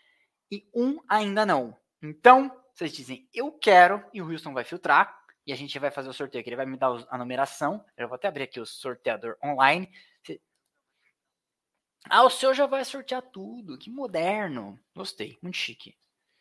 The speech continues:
Muito bom. E aí, então, digam "eu quero". Vitor Teodoro, "Ademir, o principal responsável pelo pódio com três equipes é o Pérez?" Sim. Sim. E o Russell, né?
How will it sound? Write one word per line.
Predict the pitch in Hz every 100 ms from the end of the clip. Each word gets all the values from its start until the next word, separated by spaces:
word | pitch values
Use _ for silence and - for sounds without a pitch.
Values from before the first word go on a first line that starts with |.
| _ _ -
Muito | - 82
bom. | 98 90 _ _ _ _ _ _ _ _ -
E |
aí, | 165 208
então, | 208 208
digam | 170 170 160 -
"eu | 143 165
quero". | - 127 131 143
Vitor | 208 240
Teodoro, | 226 180 131 120
"Ademir, | 151 196 190 165
o |
principal | 143 160 - 214
responsável | 214 214 196 170
pelo | 170 165
pódio | - - 180 175 - 123 107 _ _ -
com | 135
três | 156 143
equipes | 135 143 - -
é | -
o | 139
Pérez?" | - 165 190 175 123 - - - _ _ _ _ _ _ _ _ _ _ _ _ _ _ _ _ _ _ _ _ _ _
Sim. | - - - 247 233 190 - _ _ _ _ _ _ _ _ _ _ _
Sim. | - 208 175 135 _ _ _ _ _ -
E |
o | 240
Russell, | 226 214 208
né? | 185 214 -